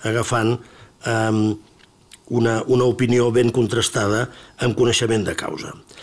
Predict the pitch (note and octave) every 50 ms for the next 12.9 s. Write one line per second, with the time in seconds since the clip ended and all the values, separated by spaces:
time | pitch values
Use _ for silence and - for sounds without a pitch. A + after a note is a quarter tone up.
0 | - - - - A#2 G#2+ C3 C3+ C3 C#3 C3 D3 E3 D3 C#3 C3 - - A#2+ A2+
1 | A#2 A#2+ A#2 A#2 G2 - - B2 G#2+ F#2 A#2 G2+ G#2+ G2+ - - A2+ G2+ - G#2
2 | G#2 A2 A2 G2+ - C3+ C#3+ D#3+ F3+ E3+ - - - - - - - - - -
3 | A#2+ B2 B2 A#2 A#2 A#2+ A#2 B2 C3+ C#3 C#3 D#3 D#3 - C3 F#2 F2+ A2 G#2 -
4 | A2 G2+ G#2 G2+ G2+ G2+ A2+ A#2+ A#2+ A2+ G#2+ G2+ F2+ - - F2+ - - B2+ A#2
5 | - - A#2 G#2+ G2+ - - F#2 G#2 G#2+ G#2+ G#2 G#2+ - B2 A#2+ A2 A2 G#2+ G#2+
6 | G#2+ G#2 F#2+ C3 C#3 D#3 E3+ F3 - - - - - - - - - - - -
7 | - A#2 A2+ B2 A2+ A2 A#2 B2+ C3+ C3+ B2+ G#2+ A#2 B2 C3 C3+ C#3+ C3 - D3
8 | B2 - B2 A#2 A2+ A#2 A2+ G#2+ G#2 - B2+ A#2 G#2+ - C#3 C3 B2+ A#2+ A2+ A2+
9 | A#2 G#2 A2+ G#2+ G#2+ G#2 C#3+ C#3+ D#3+ D#3 - - - - - - - - - _
10 | _ _ _ _ _ _ _ _ - - - - - A#2+ G#2+ - A#2 G#2 G#2 G#2+
11 | A#2 A#2+ A#2+ A#2 - B2 B2 B2 C3 C3 C3 A2 G#2 A2 G#2 A2 B2 B2 A2 A2
12 | A#2+ A2+ A2 A2 A2 A2 G#2+ G#2+ G#2+ G2 A2 C3+ C#3+ C#3+ D3 D#3+ F3+